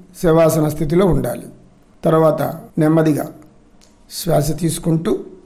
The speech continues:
రెండు కాళ్ళను నడుము వైపుకి తీసుకొచ్చి కాలుకి కాలుకి మధ్యలో ఒక అడుగు దూరం ఉంచాలి. తర్వాత మరలా చేతులను తల అటువైపు ఇటువైపు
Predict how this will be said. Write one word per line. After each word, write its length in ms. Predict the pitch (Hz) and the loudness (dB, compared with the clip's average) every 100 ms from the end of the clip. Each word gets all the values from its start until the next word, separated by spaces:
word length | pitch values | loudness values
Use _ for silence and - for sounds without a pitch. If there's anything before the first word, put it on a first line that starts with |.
| _ _ _ - | _ _ _ -4
రెండు 300 | 160 185 208 | 0 2 2
కాళ్ళను 480 | 190 170 175 160 127 - - - - - - | 2 2 2 0 -2 -8 -14 -18 -20 -14 -4
నడుము 300 | 160 185 185 | 0 2 4
వైపుకి 460 | 165 156 - 170 139 - - - _ | 2 2 0 0 -2 -6 -12 -20 _
తీసుకొచ్చి 540 | 170 160 - 151 147 262 - - - _ _ _ _ _ - | -4 -4 -4 -6 -4 -6 -8 -16 -20 _ _ _ _ _ -2
కాలుకి 340 | 170 214 208 | 0 0 -2
కాలుకి 360 | 175 175 165 160 | 0 0 0 0
మధ్యలో 420 | 160 151 170 151 120 - - | -2 0 0 0 -4 -10 -8
ఒక 260 | 160 156 - | -6 -4 -2
అడుగు 180 | 156 175 | -2 0
దూరం 300 | 151 156 135 | 0 0 -2
ఉంచాలి. 380 | 131 - - 143 - - _ _ | -6 -10 -12 -14 -20 -20 _ _
తర్వాత 380 | 170 196 185 180 147 208 - - - | 0 2 0 0 -6 -8 -14 -18 -6
మరలా 280 | 165 170 151 - - - - _ _ _ _ - | 0 2 2 0 -10 -20 -20 _ _ _ _ -4
చేతులను 520 | 185 196 214 170 131 - - - - | 0 2 2 2 -2 -6 -14 -10 -2
తల 140 | 175 220 - - 165 | 0 0 -4 -6 -4
అటువైపు 480 | 165 180 180 175 - | 0 2 2 0 -2
ఇటువైపు 560 | 175 143 151 143 - | -2 -2 -2 -2 -2